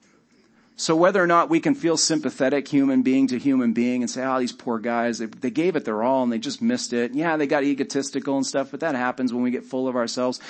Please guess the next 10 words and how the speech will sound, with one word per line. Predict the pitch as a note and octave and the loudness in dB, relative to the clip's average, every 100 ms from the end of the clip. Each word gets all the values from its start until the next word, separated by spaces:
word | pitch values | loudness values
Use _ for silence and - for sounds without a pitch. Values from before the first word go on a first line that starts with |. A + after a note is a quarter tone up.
| - - | -16 -2
Doesn't | F3+ G3+ G#3 | 0 2 2
really | G3+ F#3 | 4 4
matter. | D#3+ D#3 F3 D3+ | 4 2 2 2
We're | C3 C3 | 2 2
all | C3+ C#3 D3 | 2 4 4
still | D3+ - - C#3+ C3 B2 - - - - | 2 -4 0 2 2 -2 -10 -20 -20 -18
sharing | F3 - C3+ C3 A#2+ | -10 0 2 4 2
the | |
same | A2 - C3+ B2+ | 0 -2 2 2
guilt | A2+ A#2+ G2 - | 2 0 -2 -10